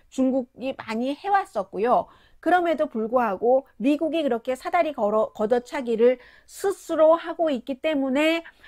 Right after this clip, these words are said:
어, 중국이, 중국은 이제 미국보다 세계 기구 같은 데 돈을 지원하고 하는 것도 뒤늦게 시작했잖아요. 뒤늦게 시작했으니까 미국만큼 돈을 많이 대지 않는데도 이 사람들이 그 미래를 보는 거잖아요. "어,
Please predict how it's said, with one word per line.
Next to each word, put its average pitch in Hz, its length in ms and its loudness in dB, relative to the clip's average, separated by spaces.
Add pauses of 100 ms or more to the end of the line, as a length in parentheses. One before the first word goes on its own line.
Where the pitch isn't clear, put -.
(120)
어, 208 240 2
중국이, 220 640 2
중국은 330 380 0
이제 302 160 4
미국보다 262 520 2
세계 320 300 -4
기구 220 260 -10
같은 226 320 -4
데 233 100 0
돈을 214 420 -2
지원하고 202 560 -2
하는 226 220 -4
것도 185 300 -2
뒤늦게 302 420 -2
시작했잖아요. 170 920 -6 (300)
뒤늦게 294 420 0
시작했으니까 254 920 -4 (220)
미국만큼 247 760 -4
돈을 233 360 0
많이 208 360 -4
대지 214 280 0
않는데도 233 800 2 (300)
이 277 260 2
사람들이 294 920 -2
그 220 80 0
미래를 262 480 4
보는 196 240 -4
거잖아요. 165 480 -6
"어, 277 220 0